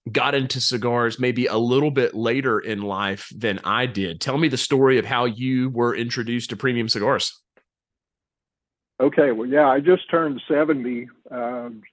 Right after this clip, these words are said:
Speaker 2: last, last couple of weeks ago, and, uh, I didn't start smoking until two thousand two, but that's been, what, twenty, almost twenty-two years ago now. So it's, it's been a while, but I was,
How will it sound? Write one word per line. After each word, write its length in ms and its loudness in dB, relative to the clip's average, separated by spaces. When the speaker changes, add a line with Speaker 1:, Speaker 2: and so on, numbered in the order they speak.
Speaker 2:
last, 300 -8
last 280 -8
couple 260 -6
of 40 0
weeks 320 0
ago, 300 -8
and, 540 -6
uh, 480 -2
I 100 -10
didn't 420 -2
start 320 0
smoking 420 -6
until 420 -4
two 160 0
thousand 560 0
two, 280 6
but 160 -4
that's 240 -4
been, 480 -4
what, 240 -8
twenty, 300 -6
almost 400 -8
twenty-two 400 -6
years 300 0
ago 260 -8
now. 280 -12
So 180 -4
it's, 120 -12
it's 160 -12
been 180 2
a 60 -4
while, 340 4
but 140 -4
I 140 0
was, 180 0